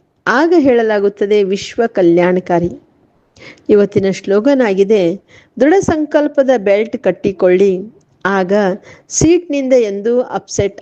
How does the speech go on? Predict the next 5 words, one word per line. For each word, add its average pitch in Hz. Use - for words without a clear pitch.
ಆಗುವುದಿಲ್ಲ. 175
ಇವತ್ತಿನ 190
ಅವ್ಯಕ್ತ 214
ಸೂಚನೆ, 196
ಆತ್ಮಿಕ 370